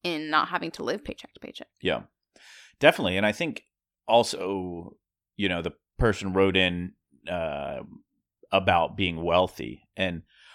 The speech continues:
Speaker 2: you know, definitely wealthy can mean a lot of different things to a lot of different people. And what does wealth look like? And
Speaker 1: Yeah.
Speaker 2: I remember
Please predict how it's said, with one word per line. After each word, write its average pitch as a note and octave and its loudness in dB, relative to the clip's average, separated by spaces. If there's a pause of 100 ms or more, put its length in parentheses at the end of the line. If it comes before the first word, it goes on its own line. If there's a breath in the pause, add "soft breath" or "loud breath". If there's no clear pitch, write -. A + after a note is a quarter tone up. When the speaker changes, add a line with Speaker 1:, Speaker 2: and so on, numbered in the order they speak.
(420 soft breath)
Speaker 2:
you D#3 2
know, C#3+ 8
definitely B2+ 6
wealthy A2 6
can F#2+ -4
mean F#2 -4 (240)
a G#2 2
lot G2 8
of F#2+ 2
different F#2+ -4
things F#2 -4
to F2+ -6
a F2 -2
lot F2 2
of E2 -4
different E2+ -10
people. F2+ -4
And F2 -8
what F2+ -2
does F2 -2
wealth F2+ 2
look F#2 -2
like? F2 0
And E2 -8 (360)
Speaker 1:
Yeah. - -6 (200)
Speaker 2:
I A2+ 6
remember G#2+ 4